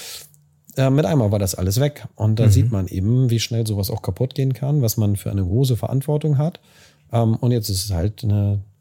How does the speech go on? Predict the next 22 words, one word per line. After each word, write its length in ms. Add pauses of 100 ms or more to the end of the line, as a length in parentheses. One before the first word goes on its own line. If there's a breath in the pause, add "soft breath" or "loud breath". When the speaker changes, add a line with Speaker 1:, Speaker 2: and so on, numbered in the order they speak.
(240 soft breath)
Speaker 1:
sehr, 220
sehr 140
großes 380
Bewusstsein 600
da 100
drin, 240
das 140
auch 140
wieder 220
aufzubauen. 760
Und 200
da 60
gehört 160
auch 100
ein 60
bisschen 240
dazu, 400
auch 240 (140)
sich 240
selber 420
als, 440 (960 soft breath)
ähm, 380